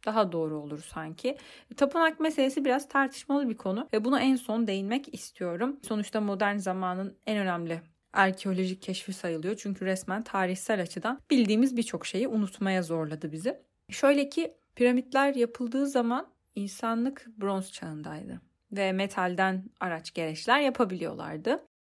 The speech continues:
E, böylece bir şeyler inşa etmek önceki zamanlara göre çok daha kolaydı. E, ayrıca Mısırlılar tarım yapıyordu ve yerleşik hayata geçmişlerdi. Yani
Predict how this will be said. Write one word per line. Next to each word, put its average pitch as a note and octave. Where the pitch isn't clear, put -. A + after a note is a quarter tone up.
E, F#3+
böylece G#3+
bir G3+
şeyler A3+
inşa F#3+
etmek C4
önceki G3
zamanlara F3
göre A3+
çok -
daha C#4+
kolaydı. F3+
E, -
ayrıca B3+
Mısırlılar C#4
tarım A#3+
yapıyordu G3+
ve G#3+
yerleşik F#3+
hayata F#3+
geçmişlerdi. D#3+
Yani F#3+